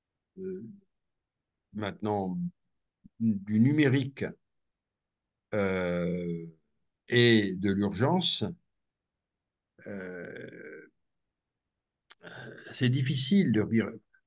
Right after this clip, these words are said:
Regardez, vous prenez peut-être le, vous,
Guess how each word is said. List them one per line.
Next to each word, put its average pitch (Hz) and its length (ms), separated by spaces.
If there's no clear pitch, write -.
Regardez, 143 480
vous 151 140
prenez 143 280
peut-être 127 360
le, 131 100
vous, 127 140